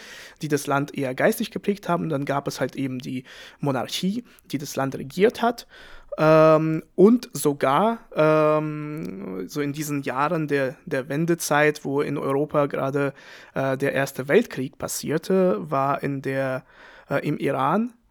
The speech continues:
ähm, gab es Anstrebungen, m, auch nach so mehr Demokratisierung. Wir wissen, auch die europäischen Staaten waren ja gerade dabei, so von der, so von, von Monarchien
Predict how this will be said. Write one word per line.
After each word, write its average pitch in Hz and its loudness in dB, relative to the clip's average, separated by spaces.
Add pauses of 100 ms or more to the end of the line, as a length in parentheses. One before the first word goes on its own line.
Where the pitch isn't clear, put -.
(140)
ähm, 151 -4
gab 135 -4
es - -4
Anstrebungen, 147 -2
m, - -20
auch 165 2
nach 139 -4
so 147 -6
mehr 147 -2
Demokratisierung. 143 -4
Wir 147 -8
wissen, 180 0 (300)
auch 143 2
die - -8
europäischen 160 2
Staaten 156 -2
waren 143 -2
ja 139 -4
gerade 143 -4
dabei, 135 0
so 139 -2
von 135 -6
der, 131 -2 (400)
so 135 -8
von, 143 -8
von 135 -4
Monarchien 175 2